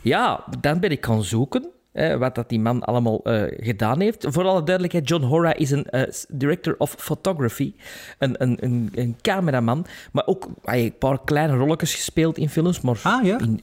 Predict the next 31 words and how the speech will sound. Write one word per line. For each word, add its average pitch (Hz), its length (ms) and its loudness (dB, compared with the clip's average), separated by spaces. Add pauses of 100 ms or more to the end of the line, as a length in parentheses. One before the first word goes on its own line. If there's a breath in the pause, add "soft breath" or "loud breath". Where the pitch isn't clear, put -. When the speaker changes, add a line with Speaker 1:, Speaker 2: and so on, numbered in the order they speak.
(140)
Speaker 2:
Ja. 170 80 -2
Speaker 1:
in 120 140 6
drie, 139 260 2
vi-, - 120 0
ja, 151 200 2
eh, - 380 0
ehm, 143 120 2 (520 loud breath)
in, 139 300 0
ehm, 139 560 2 (840 soft breath)
in 139 340 2 (220)
Burying 165 520 2
the 151 260 -2
X, - 420 -6
de, 143 340 2
een 151 120 4
van 139 80 2
de 131 60 2
laatste 143 300 2
films 156 300 0
van 139 120 2
Joe 127 260 2
Dante, 170 540 0
eh, 131 160 2
doet 143 180 2
hem 131 100 0
Speaker 2:
Ja. 131 80 4
Speaker 1:
een, 131 120 2
eh, 113 260 2
cameo 156 340 2
appearance. 160 440 2 (500 loud breath)
Maar 165 340 2